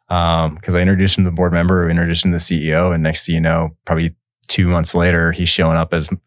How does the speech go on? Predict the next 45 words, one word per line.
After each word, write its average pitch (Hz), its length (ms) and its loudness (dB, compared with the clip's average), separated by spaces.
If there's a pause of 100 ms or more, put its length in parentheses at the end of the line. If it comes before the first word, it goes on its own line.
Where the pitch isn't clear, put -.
you 95 140 -4
know, 71 100 -6 (300)
he's 95 220 -2
showing 95 280 0
up 87 160 -2
as 87 140 -2
my 82 160 0
boss. 82 500 0 (560)
Um, 80 480 -2
I 90 80 0
immediately, 98 420 2
as 104 120 0
soon 151 100 4
as 139 160 0
the 110 100 0
day 120 200 2
he 135 80 4
walked 117 280 2
in, 98 220 4 (160)
I 98 120 2
was 95 200 2
his 95 220 0 (100)
one 101 320 2
direct 95 300 2
report. 82 440 -2 (560)
And 85 760 2
then 92 160 2
I 92 80 2
became 90 280 0
his 85 120 0
tour 98 200 0
guide 82 280 0
for 85 160 0
the, 82 80 -4 (120)
around 87 240 2
the 87 60 0
company 85 400 0
for 80 220 -2
about 82 320 0
a 80 40 0
month 82 320 -2
and 82 80 0
a 78 60 0
half 80 460 -4
while 73 340 -2